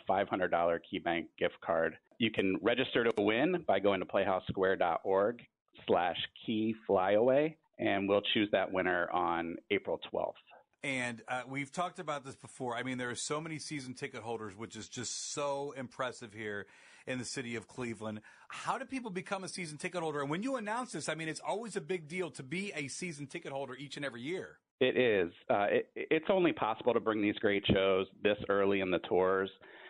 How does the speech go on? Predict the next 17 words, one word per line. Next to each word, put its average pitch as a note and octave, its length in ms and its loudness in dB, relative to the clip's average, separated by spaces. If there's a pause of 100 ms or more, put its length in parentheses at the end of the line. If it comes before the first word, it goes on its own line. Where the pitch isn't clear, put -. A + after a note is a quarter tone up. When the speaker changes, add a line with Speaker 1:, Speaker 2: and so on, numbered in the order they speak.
(240)
Speaker 1:
because G#2+ 400 0
of F#2+ 140 2
our F2 260 2
incredible F#2 1040 2 (160)
season G#2 300 0
ticket G#2+ 260 2
community. F#2+ 500 2
We G#2+ 140 2
have A2+ 140 0
the F#2 100 4
largest F2+ 560 2
season G2 280 0
ticket F#2+ 220 0
community F2 640 2
in D#2+ 400 0 (140)
North F#2 260 0
America D#2+ 640 -2